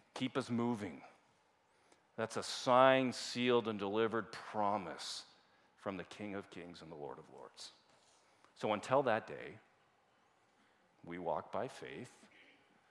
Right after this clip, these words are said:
but it is a faith-filled hope. We live with that faith-filled hope. We pray with that faith-filled hope, just as the Apostle Paul prayed for the Ephesian saints.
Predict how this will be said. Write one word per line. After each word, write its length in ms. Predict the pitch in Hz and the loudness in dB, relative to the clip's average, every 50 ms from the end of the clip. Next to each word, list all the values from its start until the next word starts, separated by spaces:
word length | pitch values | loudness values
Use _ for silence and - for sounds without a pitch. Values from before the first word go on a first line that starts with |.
| _ _ _ _ _ _ _ _ _ _ _ _ _ - | _ _ _ _ _ _ _ _ _ _ _ _ _ -8
but 160 | 95 87 87 | -6 -4 -4
it 140 | 92 90 95 | -4 -2 -4
is 160 | 92 - - | -4 -4 -2
a 160 | 87 87 87 | -4 -4 -4
faith-filled 1080 | - - - - 107 104 110 110 101 - - - - - - 107 95 92 87 87 85 - | -6 -10 -6 -4 -2 -2 0 -2 -4 -8 -12 -20 -18 -10 -4 -2 0 0 0 -2 -4 -6
hope. 460 | - - 110 110 113 127 147 - - - - - - - _ _ _ _ _ _ _ _ _ _ _ _ _ _ - | -4 0 4 4 4 4 2 0 -4 -14 -16 -20 -20 -20 _ _ _ _ _ _ _ _ _ _ _ _ _ _ -12
We 120 | 95 90 | -12 -8
live 480 | 87 90 101 117 127 143 156 147 - - - | -4 0 2 4 6 6 6 6 2 -4 -6
with 180 | - 113 113 - | -4 0 4 6
that 240 | 117 117 117 - | 6 6 6 4
faith-filled 480 | - 120 117 117 - - 131 117 113 107 | 0 0 0 0 0 2 2 2 2 4
hope. 300 | 110 117 113 110 107 - | 4 4 4 4 2 0
We 140 | 104 92 87 - | -6 -6 -6 -8
pray 680 | - - - - 131 127 135 139 139 135 139 143 135 | -10 -6 0 6 8 10 10 12 10 10 8 6 4
with 260 | 113 107 117 117 - | 2 2 2 2 4
that 240 | - 117 110 110 - | 6 6 6 6 4
faith-filled 460 | - 110 104 98 - - 104 101 95 | 0 -2 -2 -2 -2 -2 -2 -2 -2
hope, 320 | 87 92 85 80 78 78 - - - - - - - - - - _ _ _ - | -2 -2 -2 -2 -2 -4 -8 -16 -20 -20 -20 -20 -20 -20 -20 -20 _ _ _ -12
just 240 | - 101 101 - - | -8 -8 -6 -6 -6
as 100 | 104 - | -6 -6
the 100 | 113 107 | -6 -6
Apostle 360 | - 107 98 95 - - 98 | 0 2 2 2 2 0 -4
Paul 160 | - 95 90 | -2 -2 -2
prayed 280 | - - 98 90 87 85 | 0 0 -2 -2 -2 -4
for 100 | - 90 | -6 -12
the 120 | 85 85 | -12 -12
Ephesian 380 | 82 - - 87 85 80 87 82 | -12 -12 -10 -12 -10 -10 -12 -12
saints. 400 | - - 85 80 78 80 - | -10 -10 -10 -10 -10 -12 -16